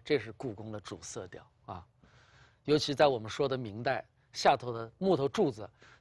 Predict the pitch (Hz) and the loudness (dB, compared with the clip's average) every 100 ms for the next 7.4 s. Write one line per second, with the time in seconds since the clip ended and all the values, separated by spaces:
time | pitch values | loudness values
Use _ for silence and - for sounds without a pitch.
0 | _ 185 139 135 123 101 - 107 107 123 | _ 8 8 0 -8 -8 -8 -8 -8 -6
1 | 131 - 131 147 110 123 123 - - 151 | -6 -4 -4 -2 -2 -6 -8 -10 -6 4
2 | 196 120 - - 117 110 98 _ - - | 4 4 -4 -8 -8 -10 -14 _ -20 -20
3 | - - - 135 123 113 - _ - - | -16 -12 -2 0 0 -4 -12 _ -20 -12
4 | - - 180 143 - 147 117 151 123 117 | -2 2 4 2 0 0 0 0 0 -2
5 | 113 _ _ - _ _ - 131 151 160 | -6 _ _ -20 _ _ 4 4 4 -8
6 | - 131 117 135 - _ - 143 104 - | -6 -4 -2 -6 -14 _ 4 4 2 -2
7 | 151 107 120 | -2 0 -4